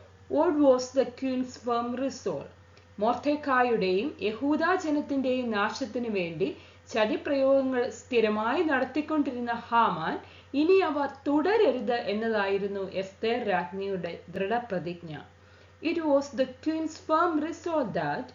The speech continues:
Haman should not continue his deceitful acts to destroy Mordecai and the Jewish people. Question number three. എസ്തേർ ഏഴാം അധ്യായത്തിൽ എന്തിന്റെ ചിത്രമാണ്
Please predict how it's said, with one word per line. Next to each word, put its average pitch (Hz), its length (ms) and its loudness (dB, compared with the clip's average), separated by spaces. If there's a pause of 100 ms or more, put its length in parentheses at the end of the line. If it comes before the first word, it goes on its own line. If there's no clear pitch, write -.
(280)
Haman 285 360 0
should - 300 -8
not 302 320 0
continue 349 460 -2
his 294 240 -4 (100)
deceitful 262 760 -4 (180)
acts 175 320 -6 (120)
to 196 180 -2
destroy 185 580 -4 (580)
Mordecai 233 680 2 (160)
and 190 280 -2
the 190 80 -2
Jewish 214 400 -4 (100)
people. 202 420 -2 (1400)
Question 349 340 -2
number 240 220 4 (320)
three. 226 260 4 (520)
എസ്തേർ 226 540 4 (220)
ഏഴാം 233 540 6
അധ്യായത്തിൽ 254 800 2 (120)
എന്തിന്റെ 359 580 2
ചിത്രമാണ് 254 680 0